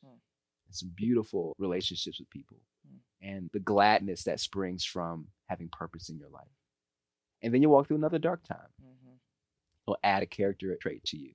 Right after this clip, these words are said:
Speaker 1: Yep.
Speaker 2: And you'll experience another mountain.
Speaker 1: Yep.
Speaker 2: And if you have that trajectory,
Speaker 1: Yep.
Speaker 2: instead of like, "I'm in a dark place,"
Speaker 1: Yep.
Speaker 2: you could say, "I have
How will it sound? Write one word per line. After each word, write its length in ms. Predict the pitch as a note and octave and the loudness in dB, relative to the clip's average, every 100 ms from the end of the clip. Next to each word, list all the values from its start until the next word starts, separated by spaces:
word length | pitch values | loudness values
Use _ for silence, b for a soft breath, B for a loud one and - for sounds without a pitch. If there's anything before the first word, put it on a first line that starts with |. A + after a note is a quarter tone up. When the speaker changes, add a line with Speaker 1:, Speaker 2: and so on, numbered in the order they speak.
| _ | _
Speaker 1:
Yep. 140 | C3 C3 _ | -18 -18 _
Speaker 2:
And 80 | F#2 | -12
you'll 40 | F#2+ | -10
experience 300 | - F#2 F2 | -8 -8 -8
another 260 | F2+ E2+ | -10 -10
mountain. 320 | D2+ C2+ - - _ _ _ - | -10 -12 -14 -20 _ _ _ -18
Speaker 1:
Yep. 180 | C#3 - _ _ G#2+ | -16 -16 _ _ -2
Speaker 2:
And 100 | A2 | 2
if 60 | |
you 100 | C#3+ | 6
have 160 | E3 A2 | 8 10
that 220 | A#2+ - | 10 8
trajectory, 580 | - D3+ E3 E3+ F#3+ G3 | 4 4 4 6 4 4
Speaker 1:
Yep. 60 | - | 0
Speaker 2:
instead 300 | A#2 - C3 | -2 8 10
of 60 | A#2+ | 12
like, 220 | A#2 A2 - | 10 8 6
"I'm 160 | G#2 | 0
in 60 | G2+ | 2
a 40 | |
dark 220 | F#2+ G#2 - | 2 2 6
place," 220 | C#3 D3 | 6 6
Speaker 1:
Yep. 160 | D3 - _ _ _ _ _ _ _ | 0 -10 _ _ _ _ _ _ _
Speaker 2:
you 120 | A2+ B2 | -2 0
could 140 | G#2 | 0
say, 420 | - G2+ F#2 F2+ - _ _ _ _ _ _ _ _ _ | 2 2 2 0 -8 _ _ _ _ _ _ _ _ _
"I 120 | A#2 | -2
have 260 | A#2+ E2+ | -2 -4